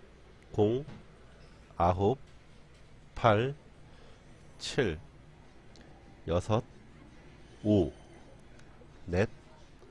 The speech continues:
삼. 알았어, 알았어. 엄마 나무 다시. 아까 여기 띄었으니까 엄마 나무. 알았어, 알았어, 알았어. 오, 좋아, 좋아. 오, 그렇지, 그렇지.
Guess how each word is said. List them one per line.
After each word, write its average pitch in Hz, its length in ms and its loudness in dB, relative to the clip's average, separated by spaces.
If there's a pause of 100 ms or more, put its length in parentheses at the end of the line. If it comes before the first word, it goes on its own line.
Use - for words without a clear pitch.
(520)
삼. 95 440 0 (560)
알았어, 98 300 2
알았어. 82 220 -2
엄마 82 140 -2
나무 78 140 -4
다시. - 280 -12 (340)
아까 98 200 2
여기 87 120 0
띄었으니까 95 440 -4
엄마 87 160 -4
나무. 76 140 -8 (840)
알았어, 98 320 4
알았어, 85 240 -2
알았어. 78 220 -6
오, 101 140 4
좋아, 117 260 12
좋아. 92 120 0 (300)
오, 127 160 10
그렇지, 175 460 8
그렇지. 135 480 4